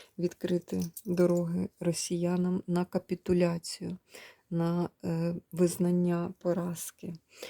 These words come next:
Е, більше не може ворог вести в-, війну в Україні, більше немає у нього живої сили, більше немає зброї.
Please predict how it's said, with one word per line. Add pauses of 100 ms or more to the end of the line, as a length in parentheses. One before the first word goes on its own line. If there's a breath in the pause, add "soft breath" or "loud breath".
(420 loud breath)
Е,
більше
не
може
ворог
вести
в-,
війну
в
Україні, (440 loud breath)
більше
немає
у
нього (1700)
живої
сили, (460 loud breath)
більше
немає
зброї.